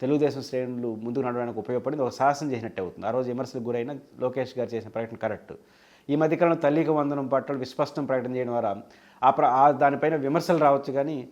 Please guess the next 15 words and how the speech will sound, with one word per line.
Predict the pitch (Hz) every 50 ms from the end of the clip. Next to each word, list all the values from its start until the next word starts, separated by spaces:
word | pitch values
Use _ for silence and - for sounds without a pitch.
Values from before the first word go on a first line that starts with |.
| - - _ _ _ -
ఆ | -
సమస్య | - - 165 175 156 165
ముగిసిపోయినట్టుగా | 165 165 165 160 - 170 165 147 147 131
చేశారు. | 120 104 101 90 - 85 78 78 - - -
ఆ | 127 135
రకంగా | 139 143 156 160 160
కొన్ని | 156 156 139 127
సందర్భాల్లో | 131 131 143 143 139 143 139 127
లోకేష్ | 131 127 135 135 123 - 131
గారు | 127 120 113
ధైర్యం | 113 117 120 127 120 120
చేసి | 117 117 110 - -
చేస్తున్న | 113 104 - - 107
పనులు | 107 110 - 110 117 131 131 123
బాగున్నాయి. | 95 107 110 117 117 113 104 87 78 76 85 -